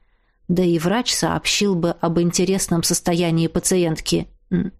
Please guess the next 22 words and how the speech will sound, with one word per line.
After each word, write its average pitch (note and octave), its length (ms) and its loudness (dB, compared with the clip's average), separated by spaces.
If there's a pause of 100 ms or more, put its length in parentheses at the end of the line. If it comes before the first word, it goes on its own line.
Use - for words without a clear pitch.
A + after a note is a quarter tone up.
наверное. E3 880 0 (1000)
Выходило, G#3+ 640 0
что G3 180 -2
если G3 300 0
про G3 180 -2
ребенка F#3+ 460 0
правда, F3+ 500 -2 (340)
то B3 120 0
Кристина A#3+ 640 0
забеременела G3+ 760 2
уже F#3 280 2
после F#3+ 420 0
выписки, E3+ 580 0 (520)
примерно G3 540 2
тогда, G3 440 0
когда F#3+ 400 0
мы F#3 160 2
начали F3 360 2
встречаться. E3+ 760 -2 (1600)
В - 140 -8
горле E3 420 0
пересохло. D#3+ 960 -2